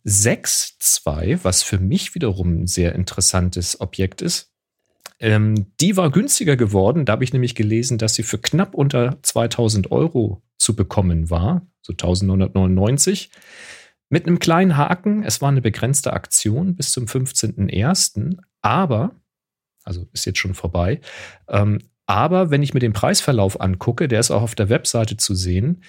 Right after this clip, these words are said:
die Preise gehen wirklich drastisch runter. Also die sind echt stark gefallen und es ist nicht der erste Peak, der an die zweitausender grenzt.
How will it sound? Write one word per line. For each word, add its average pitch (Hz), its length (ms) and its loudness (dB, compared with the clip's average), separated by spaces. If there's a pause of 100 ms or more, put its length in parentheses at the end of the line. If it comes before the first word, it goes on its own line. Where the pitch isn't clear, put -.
(440)
die 110 60 2
Preise 180 600 2 (300)
gehen 151 360 2
wirklich 151 300 0
drastisch - 540 -2
runter. 78 400 -4
Also 101 200 2
die 110 140 -2
sind 120 240 -2
echt - 220 0
stark 127 300 0
gefallen 117 440 0
und 131 100 -2
es 127 100 -2
ist 139 140 2
nicht 165 180 0
der 123 140 0
erste 156 320 2
Peak, - 360 -2
der 98 180 -2
an 92 80 2
die 95 140 -2
zweitausender 92 720 0
grenzt. 92 520 -4